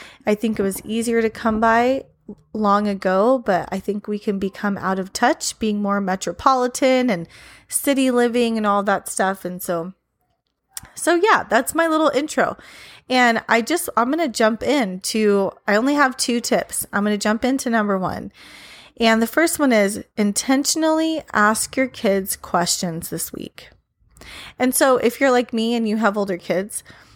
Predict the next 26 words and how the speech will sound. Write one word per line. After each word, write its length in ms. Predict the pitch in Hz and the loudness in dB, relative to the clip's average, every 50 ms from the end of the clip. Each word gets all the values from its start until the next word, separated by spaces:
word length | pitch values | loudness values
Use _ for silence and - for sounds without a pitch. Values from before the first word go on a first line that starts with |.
| - - - - | -20 -20 -4 0
uh, 180 | 214 202 196 196 - | 2 4 4 4 4
asking 400 | - 196 196 - - - 240 240 | 2 2 2 0 -4 -4 -2 -2
your 140 | 233 220 233 | -2 -2 0
kids 240 | - 220 208 - - | -2 -2 -2 -2 -4
questions 560 | - - 170 180 - - - 226 226 214 - | -2 -2 0 0 -2 0 0 0 0 0 -2
is 160 | 196 196 - | -2 -2 -2
tricky 500 | - - 185 - - 208 214 277 294 - _ _ | -2 -4 -4 -2 -2 -2 -2 -2 -4 -8 _ _
because 360 | - 220 - - 226 208 208 | -2 -2 2 4 2 2 4
sometimes 500 | - - 208 208 - - 214 208 214 - | 0 -2 -2 -2 -2 -2 -2 -2 0 0
you 60 | 208 | 0
ask 220 | 196 185 196 - - | 0 0 0 -2 -6
them 100 | 208 202 | -8 -4
questions, 440 | - 214 185 196 - - 226 226 - | -2 -2 -2 -2 -2 -4 -4 -2 0
they're 120 | 226 226 | 0 0
like, 180 | 226 214 - _ - - - - - - _ | 0 0 -2 _ -20 -20 -20 -20 -20 -20 _
"How 280 | - - - 190 175 185 | -10 -2 0 2 2 4
was 340 | 208 240 254 269 262 - - | 4 4 2 2 2 -2 0
this 300 | - 392 508 - - - | 2 2 2 2 -2 -6
today?" 360 | - - 302 254 233 196 180 | -4 -2 -2 0 0 0 -2
You 120 | 185 190 | -4 -4
know, 120 | 185 185 185 | -4 -4 -4
and 100 | 190 190 | -2 -2
they're 80 | 180 | -2
like, 160 | 185 175 185 | -2 -4 -6
"Fine." 540 | - _ - 262 247 233 226 226 226 240 233 _ _ _ _ _ _ _ _ | -8 _ 0 2 4 4 2 2 -2 -6 -10 _ _ _ _ _ _ _ _
<laughs> 80 | 240 | -2